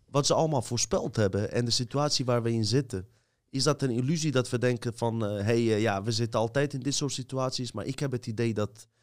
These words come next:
dat dit een hele speciale, speciale tijd is waar we in leven en dat,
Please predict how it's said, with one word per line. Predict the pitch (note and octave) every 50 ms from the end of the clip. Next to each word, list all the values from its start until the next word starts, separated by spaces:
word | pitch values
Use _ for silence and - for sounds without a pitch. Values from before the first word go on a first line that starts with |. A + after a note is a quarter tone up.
| _ _ _ _
dat | - A2+ G#2
dit | A2+ A2 -
een | A2 G2+
hele | G2 G2+ A2+ C3 C3+ A#2+
speciale, | G#2 - - G#2 - A#2+ A2 G2+ G2+ G2+ G2 F#2 F#2 F#2+ F#2 G2 - _ _ _ _ -
speciale | - - B2 A2 - A#2+ A2 G#2+ G#2+ G2+
tijd | - G2 F#2 F#2+ - -
is | F#2+ -
waar | - G2 F#2+ F#2
we | F#2+ F#2+
in | F#2+ F#2+
leven | F#2 G2 G2 G2 - - G2+
en | F#2+ F#2+ F#2+
dat, | G2+ G2+ G2 -